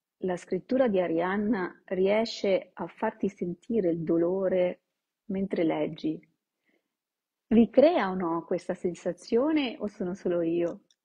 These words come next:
A parte Valentina, che so per certo che questa cosa l'ha vissuta. Ditemi un po' voi cosa ne pensate, perché non state commentando. Io ho bisogno, perché almeno respiro anche un attimo.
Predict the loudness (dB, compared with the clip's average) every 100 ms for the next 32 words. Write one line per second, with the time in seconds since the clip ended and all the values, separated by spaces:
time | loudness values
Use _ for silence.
0 | _ _ 0 4 6 6 6 2 2 2
1 | 2 2 4 4 4 -2 -4 -2 0 0
2 | 0 -2 -2 -4 -4 -2 0 0 0 -2
3 | -4 -6 -4 -4 -2 -6 -8 -20 -20 -20
4 | _ _ _ 2 2 2 2 0 4 4
5 | 4 0 0 -2 -4 -4 -4 -4 -2 0
6 | 0 -2 -2 -2 -2 -4 -4 -6 -6 -6
7 | -6 -4 -4 -4 -4 -4 -2 -2 -6 -12
8 | -12 -6 -4 -4 -4 -6 -4 -4 -4 -4
9 | -6 -6 -8 _ -6 -4 -4